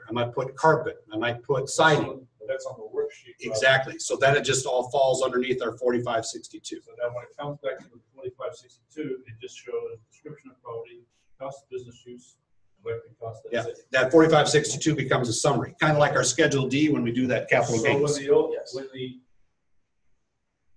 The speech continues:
Speaker 2: when the I R S looks at that, they just look at these totals. They needed more information. That's when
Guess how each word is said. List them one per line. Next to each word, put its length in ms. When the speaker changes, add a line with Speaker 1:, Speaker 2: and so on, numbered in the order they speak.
Speaker 2:
when 180
the 300
I 160
R 80
S 180
looks 240
at 80
that, 300
they 100
just 140
look 140
at 100
these 160
totals. 560
They 120
needed 300
more 200
information. 520
That's 180
when 100